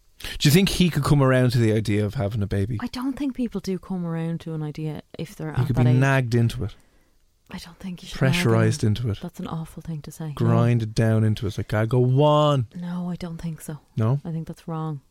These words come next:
Speaker 2: Uh, personally, it's the same with marriage, you
Speaker 1: I
Speaker 2: know?
Speaker 1: just, you know, six years, that was a hell of a long time.
Speaker 2: It is a long time.
Speaker 1: And if they're working well together, surely they could make this work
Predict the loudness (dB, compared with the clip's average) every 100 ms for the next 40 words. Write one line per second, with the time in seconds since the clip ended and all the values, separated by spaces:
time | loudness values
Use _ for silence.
0 | _ _ _ -6 -4 -2 -2 -4 -8 _
1 | _ -14 -10 -8 -6 -8 -6 0 2 2
2 | 0 0 0 -2 -4 -6 -2 -2 -2 -2
3 | 2 2 4 2 2 0 2 2 4 2
4 | 2 -2 -2 0 2 0 0 -4 -6 _
5 | 0 2 2 2 0 -2 -6 -4 -2 0
6 | 0 0 0 2 0 0 -2 -2 -2 -2
7 | 0 -2 -4 -4 -2 -4 -4 -10